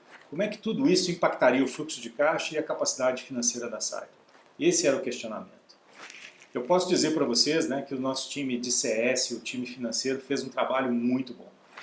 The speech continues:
Eles lidaram com as questões dos clientes e dos fornecedores, permitindo que a gente atravessasse esse momento com o mínimo de impacto pra Cytor.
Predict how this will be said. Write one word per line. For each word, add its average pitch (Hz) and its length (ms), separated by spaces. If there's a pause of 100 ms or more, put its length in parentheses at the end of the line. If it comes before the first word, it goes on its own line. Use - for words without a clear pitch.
(180)
Eles 120 160
lidaram 143 420
com 139 100
as 127 120
questões 123 420
dos 120 140
clientes 123 400
e 117 40
dos - 160
fornecedores, 117 800
permitindo 131 500
que 135 120
a 120 40
gente 123 200
atravessasse 123 640
esse - 160
momento 123 380
com 147 120
o 127 40
mínimo 147 340
de 131 80
impacto 113 420
pra - 120
Cytor. - 260